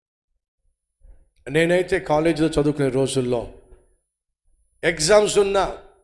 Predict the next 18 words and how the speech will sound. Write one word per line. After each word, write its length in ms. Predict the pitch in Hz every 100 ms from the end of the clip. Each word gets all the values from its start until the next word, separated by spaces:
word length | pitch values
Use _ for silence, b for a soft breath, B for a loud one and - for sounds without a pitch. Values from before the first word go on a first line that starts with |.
| _ _
సెమిస్టర్ 600 | - 160 165 175 - 170
ఫైనల్ 420 | - 151 165 165
అయినా 460 | 156 151 143 - - - - - - -
ఖచ్చితంగా 920 | 165 - 247 240 196 175 165 - - - _ _ _ - -
రెండు 200 | 180 196
గంటల 340 | 180 202 214
సేపు 300 | 170 196 160
దేవునితో 380 | 147 165 170 151
గడిపేవాడిని. 600 | 135 131 131 107 95 - _ _ _ _ _ _ _ 113
గంట 160 | 143 143
సేపు 220 | 139 165
బైబిల్ 320 | 151 147 147
ప్రార్థన 280 | 135 139 151
చేసేవాడిని, 560 | 147 147 147 143 147 170 _ _ _ _ _ - 139
గంట 160 | 139
సేపు 260 | 127 160 151
బైబిల్ 260 | 143 143
చదివేవాడిని, 600 | 135 135 139 135 135 160